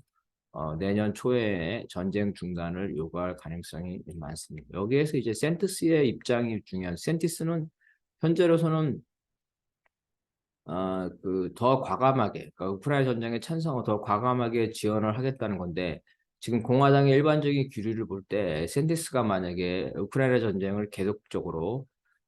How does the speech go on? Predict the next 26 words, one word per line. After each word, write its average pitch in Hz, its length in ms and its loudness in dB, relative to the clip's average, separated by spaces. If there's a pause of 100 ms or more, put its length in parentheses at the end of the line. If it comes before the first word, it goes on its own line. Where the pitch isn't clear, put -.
지금보다, - 500 2
바이든보다 107 600 2
더, 98 140 -6
어, 87 800 -2 (160)
지원을 110 360 0
하겠다 107 360 -4
그런 113 240 0
입장을 107 420 -2
아마 92 240 -2
고수한다면 104 960 -2
제가 80 220 -6
볼 85 160 -6
때는 95 320 -8 (460)
트럼프에 113 560 -4
대해 87 180 -2
승리하기 117 540 -4
어렵다. - 560 -12
그런 95 280 -4 (120)
면에서 87 240 -4
볼 78 140 -6
때 110 280 -6 (600)
이 82 160 -4
샌티스도, 120 920 -4
어, 80 260 -6 (300)
협상론으로, 127 840 -2 (180)
협상론으로, 131 1080 -2